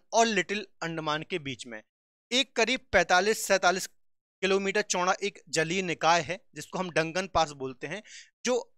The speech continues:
अंडमान सागर और बंगाल की खाड़ी को कनेक्ट करता है, ठीक है। या एक प्रकार की जल संधि है, आप ऐसा समझ लीजिए। देखिए डंकन जल संधि भारत के अंडमान व निकोबार द्वीप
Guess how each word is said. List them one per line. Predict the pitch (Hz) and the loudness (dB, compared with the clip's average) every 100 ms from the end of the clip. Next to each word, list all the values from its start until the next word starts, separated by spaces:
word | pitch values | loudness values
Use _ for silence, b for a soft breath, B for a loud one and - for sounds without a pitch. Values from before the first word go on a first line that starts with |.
| - | 0
अंडमान | 190 190 196 196 233 | 0 2 4 4 2
सागर | 240 196 170 160 196 - | 2 2 4 2 -2 0
और | 196 | 0
बंगाल | 156 165 165 165 | 2 2 4 4
की | 170 196 | 2 -6
खाड़ी | - 139 135 | -4 -4 -4
को | 139 | -4
कनेक्ट | 196 151 131 123 | -6 -4 -6 -8
करता | - 104 - 107 | -12 -16 -16 -16
है, | 107 | -16
ठीक | - 156 | -14 -10
है। | 226 B B B _ - | -10 B B B _ -2
या | 180 - | -2 -2
एक | 185 190 | -8 -2
प्रकार | 208 214 | 0 0
की | 214 | 0
जल | 165 208 | 2 2
संधि | 208 180 156 | 2 -2 -4
है, | 196 | -2
आप | 214 170 175 | 2 2 2
ऐसा | 165 165 | -2 -6
समझ | 160 139 | -8 -6
लीजिए। | 139 | -8
देखिए | 151 160 131 B B B _ | -10 -10 -10 B B B _
डंकन | 170 185 214 262 240 | 0 2 2 2 2
जल | 196 185 | 0 0
संधि | 175 156 190 | -2 -6 -6
भारत | 151 143 156 185 | -4 0 2 0
के | - | -6
अंडमान | 226 - 180 180 185 196 220 | -10 -6 -6 -4 0 2 2
व | 214 | 0
निकोबार | 226 196 - 160 165 165 | 0 -2 -2 2 4 2
द्वीप | 139 165 - | -2 -6 -8